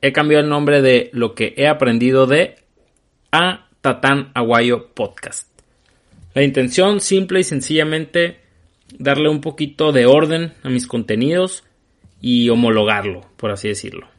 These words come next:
El episodio del día de hoy, vamos a hablar un poquito de algo de lo que ya he estado compartiendo, pues ya desde hace tiempo en el Instagram de Tres de diez,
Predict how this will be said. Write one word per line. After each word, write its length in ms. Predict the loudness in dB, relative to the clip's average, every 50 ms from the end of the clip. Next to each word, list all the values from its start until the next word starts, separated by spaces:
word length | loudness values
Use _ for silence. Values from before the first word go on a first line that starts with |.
| _ _ _ _ _ _ _ -18 -10 -4
El 240 | 0 2 4 4 4
episodio 580 | 4 2 -2 -6 -4 -2 0 2 4 4 4
del 180 | 4 4 2 2
día 180 | 4 6 6 8
de 80 | 8
hoy, 320 | 8 6 4 2 -2 -8 -14 _ _ _ _ _ _ _ _ _ _ _ _ -6
vamos 280 | -4 -4 -4 -2 -4
a 20 | -2
hablar 180 | 0 0 0
un 120 | 0 -2 -4
poquito 520 | -6 -8 -8 -6 -10 -10 -4 -2 0 2
de 120 | 4 4 4
algo 580 | 2 2 0 0 0 0 0 0 -4 -12 _ -12
de 100 | -8 -6
lo 160 | -6 -6 -6
que 140 | -4 -2 -2
ya 80 | 0 -2
he 20 |
estado 400 | -2 -4 -4 0 0 0 -2 -2
compartiendo, 1080 | -4 -6 -6 -4 -6 -8 -8 -8 -10 -6 -4 -2 -2 -2 -2 0 -2 -2 -2 -6 -14 _ _ _ _ _ _ _ _ _ _ _ _ _ _ _ _
pues 180 | 0 2 4
ya 140 | 4 4 2
desde 180 | 2 0 -2 -2
hace 220 | -2 -2 -6 -8
tiempo 720 | -6 0 0 2 2 2 -2 -4 -4 -4 -6 -6 -6 -8 _ _ _ _ _ _ _ _ _ _ _ -12
en 440 | -10 -8 -6 -4 -4 -4 -6 -6 -6
el 160 | -6 -4 -4
Instagram 480 | -4 -6 -2 -2 -2 0 0 -2 -2
de 120 | -4 -4 -6
Tres 260 | -4 -4 -4 -2 0
de 140 | 0 0 2
diez, 560 | 2 0 0 -2 -2 -8 -18 -20 -20 -20 _